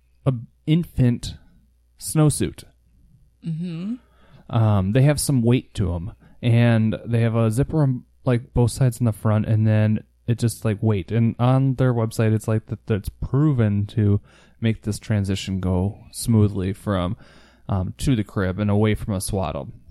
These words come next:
Speaker 2: Mm-hmm.
Speaker 1: And Harper's never been a fan of swaddling, so we just needed something for that transition.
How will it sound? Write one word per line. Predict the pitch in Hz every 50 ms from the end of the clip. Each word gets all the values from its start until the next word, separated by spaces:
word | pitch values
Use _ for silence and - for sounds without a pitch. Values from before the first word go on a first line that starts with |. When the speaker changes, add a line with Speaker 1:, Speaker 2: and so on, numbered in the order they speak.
| - -
Speaker 2:
Mm-hmm. | 165 160 165 165 127
Speaker 1:
And | 117 117 117 117 120 120
Harper's | 135 156 160 - 180 156 143
never | 156 165 180 175 170
been | 143 143 139 131
a |
fan | - - 123 117 113
of | 110
swaddling, | - - 117 104 104 101 101 101 92 95 98 104 -
so | - - - 120 113 110 107 107 - - - - - _ _ _ _ _ _ _ _ _ _ _ _ _ _
we | - 135 139
just | 131 120 123
needed | 123 120 110 113 110
something | - 120 110 - - 110 101
for | - 107
that | 95 92 95
transition. | - 107 92 90 90 - - - - - - 92 110